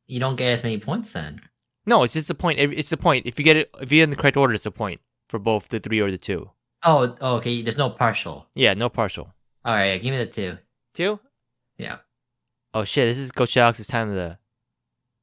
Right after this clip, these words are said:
Speaker 2: to win it.
Speaker 1: Yeah.
Speaker 2: Okay. Uh, let's go ahead and start with, uh,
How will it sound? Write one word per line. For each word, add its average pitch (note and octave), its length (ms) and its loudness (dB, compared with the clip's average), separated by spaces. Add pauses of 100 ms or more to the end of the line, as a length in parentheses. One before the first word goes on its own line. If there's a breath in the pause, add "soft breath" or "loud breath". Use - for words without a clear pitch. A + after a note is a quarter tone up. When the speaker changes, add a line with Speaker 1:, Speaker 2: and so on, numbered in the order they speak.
(120)
Speaker 2:
to - 80 -14
win B2 160 -4
it. F2+ 200 -8 (600)
Speaker 1:
Yeah. G#2 240 -6 (1600)
Speaker 2:
Okay. A2+ 460 4 (1300)
Uh, A2+ 540 6
let's B2 180 -6
go F3+ 120 2
ahead F3+ 120 6
and E3 100 0
start F#3+ 320 4
with, D#3 220 0
uh, D#3 340 8